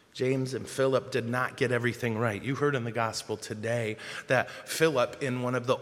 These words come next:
only times he talks that we know, said something wrong.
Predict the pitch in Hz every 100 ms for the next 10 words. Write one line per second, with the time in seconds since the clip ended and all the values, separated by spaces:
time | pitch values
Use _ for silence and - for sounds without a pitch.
0 | - 151 175 180 175 - 151 151 151 -
1 | 139 143 - 139 104 - - 101 131 131
2 | 120 123 135 139 - - - 135 117 -
3 | 113 113 107 98 90 101